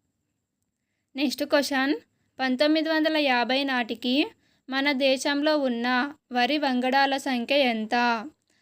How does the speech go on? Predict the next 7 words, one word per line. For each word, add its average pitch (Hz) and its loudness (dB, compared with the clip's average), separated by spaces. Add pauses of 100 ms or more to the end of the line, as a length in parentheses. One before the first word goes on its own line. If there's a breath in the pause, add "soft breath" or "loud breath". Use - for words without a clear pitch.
(420)
ఆన్సర్ 262 0 (440)
ఆప్షన్ 269 -2
సి, 254 0 (460)
నాలుగు 277 -4
వందల 262 -4 (140)
నలభై 254 -2 (180)
ఐదు 247 0